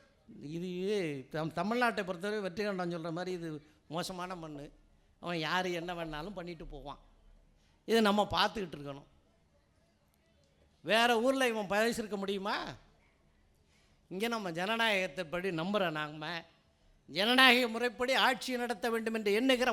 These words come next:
முதலமைச்சர், தமிழ்நாட்டுடைய முதலமைச்சர், நீ வேற முதலமைச்சரா இருந்த, இல்ல வேற மாதிரி ஆளா, ஆளா இருந்தா நீ பேச முடியுமா?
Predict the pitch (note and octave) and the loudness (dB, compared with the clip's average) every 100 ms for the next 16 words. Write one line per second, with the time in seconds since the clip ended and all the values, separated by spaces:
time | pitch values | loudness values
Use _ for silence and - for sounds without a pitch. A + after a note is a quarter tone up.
0 | A3 B3+ C4+ B3+ C4 A#3+ - - - - | 0 0 0 2 2 2 2 -4 -4 2
1 | C4+ F4 E4+ D4+ B3+ B3 C4+ B3+ A3+ A3+ | 8 10 10 8 0 2 0 0 0 0
2 | F#3+ C3 - _ _ _ _ _ _ _ | 0 -2 -14 _ _ _ _ _ _ _
3 | _ _ _ _ _ _ _ _ _ D#3 | _ _ _ _ _ _ _ _ _ -4
4 | F3 F#3+ G#3 G3+ A#3 C4 B3 A3 A3 G#3+ | 2 4 4 4 4 4 2 0 0 0
5 | G#3+ A3 C#4+ B3 G#3+ A3+ B3+ A#3+ B3 C4 | 0 4 4 4 4 6 6 6 4 6
6 | B3+ A3+ A3 A3+ B3 A3 G#3 A3+ D#4+ - | 4 4 4 4 6 4 4 10 10 10
7 | - - _ F#3+ - D4 C#4 A#3+ A3+ A3 | 2 -20 _ 2 8 8 8 4 0 2
8 | C#4+ | 6